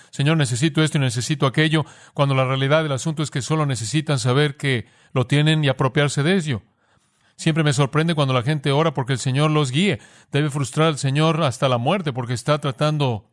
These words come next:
tanto de guiarlos. Lo único que necesitan saber es aplicar su voluntad para seguirla.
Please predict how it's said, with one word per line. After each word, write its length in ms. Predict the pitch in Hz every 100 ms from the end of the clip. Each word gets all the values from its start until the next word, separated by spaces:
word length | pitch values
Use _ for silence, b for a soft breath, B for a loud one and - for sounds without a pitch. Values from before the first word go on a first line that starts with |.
| -
tanto 560 | 160 175 135 123 117 _ _ _ _
de 160 | - 127
guiarlos. 540 | 135 175 233 170 107 b b b b _ _ _ -
Lo 180 | 123
único 280 | 160 196 156
que 80 | 143
necesitan 480 | 135 123 185 165 151
saber 320 | 127 127 160
es 240 | 156 131 151
aplicar 800 | 131 139 127 - 147 151 135 -
su 160 | -
voluntad 540 | 127 127 113 139 143 -
para 200 | 131 123
seguirla. 440 | 131 147 208 123